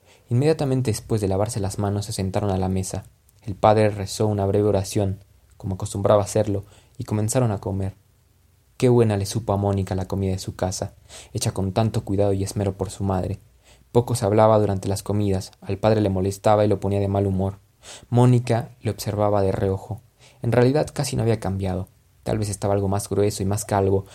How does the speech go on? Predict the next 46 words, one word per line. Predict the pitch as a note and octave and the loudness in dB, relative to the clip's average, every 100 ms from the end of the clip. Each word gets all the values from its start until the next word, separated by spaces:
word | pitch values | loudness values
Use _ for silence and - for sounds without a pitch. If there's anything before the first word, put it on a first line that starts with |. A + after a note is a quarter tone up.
| - | -18
pero | - A#2+ | 0 0
continuaba | B2+ B2 C#3 C3 | 2 0 2 4
igual | A2+ A2+ A2+ | 2 2 2
de | A2 | 0
callado | G#2 G2 G#2 G#2 | -2 -4 -2 -2
y | G2+ | -2
metódico, | G2 G#2+ G2 G2 - F#2+ - _ | -2 0 0 -2 -6 -8 -10 _
de | A#2+ | -2
bueno | G2+ A2 A2 | 2 4 2
y | G#2+ | 0
ordenado. | G2 F#2+ G2 G2 F#2+ G2 - _ _ _ _ _ _ _ _ - - - - | -2 -2 -2 -2 -4 -6 -12 _ _ _ _ _ _ _ _ -20 -18 -18 -18
Con | - B2 | -2 0
su | A#2+ | 2
servilleta | B2+ B2+ D#3+ D3 B2+ | 2 2 2 0 0
puesta | A2+ - | -2 -2
desde | F#2+ | -2
el | F#2+ | -2
cuello | - G#2+ G#2 | 0 0 0
seguía | - G2+ | -2 -2
sorbiendo | G2+ G2+ G2+ G2+ F#2+ | -2 -2 0 0 0
la | F#2 | -2
sopa, | - G2 F#2 F#2 - | -2 -4 -4 -8 -10
como | - G2+ | -10 -8
siempre | - A#2 G#2+ | -4 -4 -2
lo | G2 | -2
había | F#2+ F#2+ | -2 -2
hecho. | G2+ - - _ _ - - - | -6 -12 -18 _ _ -20 -20 -6
En | A#2 | 0
la | C3 | 2
otra | C3+ | 2
cabecera | B2+ G#2+ G#2+ A#2+ | 2 2 4 2
de | G#2 | 4
la | G2 | 2
mesa, | G#2+ G#2+ - A2+ | 0 -2 -2 -4
la | - F#2+ | -2 -2
madre | G2+ G#2 | 0 -2
servía | - G2 G2+ | -2 0 2
la | G2 | 0
comida | G2 F#2 G2 | -2 0 0
en | G2 | 0
silencio. | F#2 F2+ F2+ - G2 _ _ _ _ _ _ _ _ _ | -4 -4 -4 -6 -12 _ _ _ _ _ _ _ _ _
«Ella | - B2+ | -8 -4
no | G#2+ | -4
solo | G#2 G2+ | -2 -2
ha | G2 | -2
cambiado», | G2 F#2+ F#2 F#2 F#2 | -4 -4 -4 -4 -6